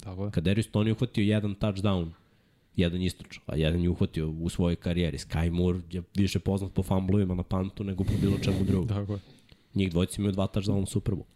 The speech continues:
Speaker 1: Očigledno su videli, to jest Andy Reid je provalio i studirao je toliko odbranu Eaglesa da oni zapravo imaju te momente gde varaju u odbrani.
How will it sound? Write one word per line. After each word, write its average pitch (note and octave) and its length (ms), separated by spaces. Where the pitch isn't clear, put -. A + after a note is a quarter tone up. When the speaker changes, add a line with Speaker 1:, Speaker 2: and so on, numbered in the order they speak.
Speaker 1:
Očigledno A2+ 400
su B2 160
videli, A#2 400
to G#2 100
jest - 140
Andy A#2+ 220
Reid B2 160
je G#2+ 60
provalio G2 560
i F#2 120
studirao G#2 500
je G#2 100
toliko G#2+ 460
odbranu G2 880
Eaglesa A2 380
da F#2+ 120
oni A2 400
zapravo G2+ 600
imaju G#2+ 200
te G#2+ 160
momente G2+ 420
gde F#2 300
varaju G2+ 560
u G2 160
odbrani. - 300